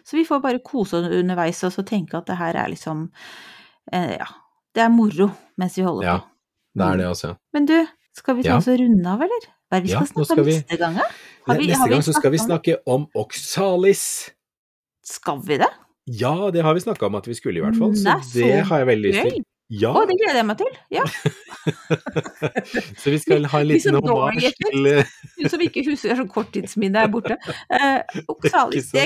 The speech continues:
Speaker 1: gleder, det blir kjempefint. Yes.
Speaker 2: Ja,
Speaker 1: Jeg er
Speaker 2: nei, men
Speaker 1: med.
Speaker 2: så bra. Nei, for at vi skal ha en liten homa-, hommage til, eh, oksalisen, og
Speaker 1: Mm.
Speaker 2: sier oksalis i våre hjerter.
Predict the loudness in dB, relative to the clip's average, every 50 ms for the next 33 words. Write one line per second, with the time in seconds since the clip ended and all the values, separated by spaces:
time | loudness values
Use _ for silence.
0 | 0 -2 -4 -6 -4 -4 -2 -2 -2 -2 -2 -2 -2 -2 -4 -6 -6 -4 -4 -4
1 | -4 _ -6 -4 -4 -4 -4 -6 -6 0 0 2 2 0 -2 -6 -4 0 0 2
2 | 2 2 2 2 2 2 0 2 2 4 4 2 0 -4 _ -20 -20 -20 -20 _
3 | _ -4 -4 -2 0 0 0 0 0 -2 -2 -4 -4 -4 -6 -4 -2 -2 -4 -4
4 | -4 -4 -4 -4 -4 -4 -4 0 2 2 2 2 2 -2 -2 -2 -2 -4 -6 -4
5 | 0 0 0 0 0 0 0 2 2 0 0 -4 -6 -8 -6 -4 -2 -2 -2 -2
6 | -4 -6 -6 -6 -6 -6 -6 -8 -8 -6 -6 -4 -4 -4 -4 -4 -4 -4 -4 -4
7 | -4 -4 -4 -6 -6 -8 -10 -8 -4 0 0 0 0 -2 -4 -8 -8 -6 -4 -2
8 | -2 -2 -2 -2 -4 -2 2 2 2 4 2 0 -4 -4 _ -2 -2 -2 -4